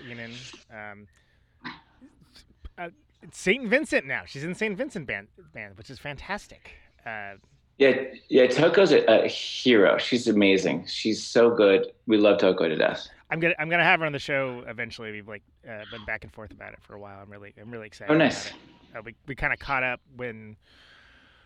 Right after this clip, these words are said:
Speaker 1: <sighs> when they did the Brainiac documentary, uh,
Speaker 2: Right.
Speaker 1: and, uh, the fellas played songs. I, I was, I was in Los Angeles. Uh, well, I was, I was in the, the, I was at the Ohio one too, but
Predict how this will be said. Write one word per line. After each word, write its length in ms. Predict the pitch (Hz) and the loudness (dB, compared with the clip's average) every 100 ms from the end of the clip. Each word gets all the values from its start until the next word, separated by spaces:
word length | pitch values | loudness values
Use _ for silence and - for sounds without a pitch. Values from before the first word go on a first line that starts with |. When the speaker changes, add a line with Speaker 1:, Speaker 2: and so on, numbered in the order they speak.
| _ - - _ _ | _ -20 -20 _ _
Speaker 1:
<sighs> 380 | - - - - | -8 -6 -6 -8
when 140 | 151 151 | -8 -2
they 140 | 156 | -2
did 300 | 139 160 143 | 0 0 0
the 300 | 147 143 135 | 0 0 -2
Brainiac 420 | 117 139 143 143 - | 0 -2 0 -4 -2
documentary, 840 | 147 - 147 151 151 151 147 135 - - - - - - - - | -4 -4 -6 -4 -4 -6 -8 -10 -14 -20 -16 -16 -16 -18 -18 -10
uh, 40 | 120 113 | -4 0
Speaker 2:
Right. 220 | 92 120 | 0 2
Speaker 1:
and, 320 | 113 113 110 | -2 -4 -8
uh, 380 | 113 110 107 107 110 117 | -8 -6 -8 -10 -16 -16
the 100 | 117 | -16
fellas 520 | - 131 117 113 104 | -10 -10 -8 -10 -14
played 640 | - 120 113 113 110 107 113 _ _ _ _ _ - _ _ | -14 -10 -8 -8 -8 -10 -14 _ _ _ _ _ -20 _ _
songs. 580 | - 127 117 113 104 - | -10 -8 -6 -8 -14 -14
I, 140 | 113 117 | -16 -14
I 20 | |
was, 160 | 113 - | -18 -16
I 20 | |
was 140 | 117 110 | -14 -14
in 100 | 110 | -14
Los 180 | 104 120 | -16 -16
Angeles. 540 | 110 104 107 - - - | -16 -16 -20 -20 -20 -20
Uh, 100 | 113 | -8
well, 140 | 165 | -2
I 40 | 196 | -2
was, 60 | |
I 60 | 196 | 0
was 80 | 220 | -2
in 100 | 220 | 0
the, 280 | 160 123 104 | 0 -2 -6
the, 240 | 107 104 104 _ _ _ _ _ _ _ - | -12 -14 -16 _ _ _ _ _ _ _ -16
I 40 | |
was 120 | 117 | -16
at 80 | 117 | -14
the 240 | 120 104 104 | -14 -14 -14
Ohio 320 | 101 110 101 | -10 -8 -8
one 240 | 98 95 101 | -10 -18 -20
too, 220 | 120 101 92 | -18 -16 -16
but 160 | 95 | -18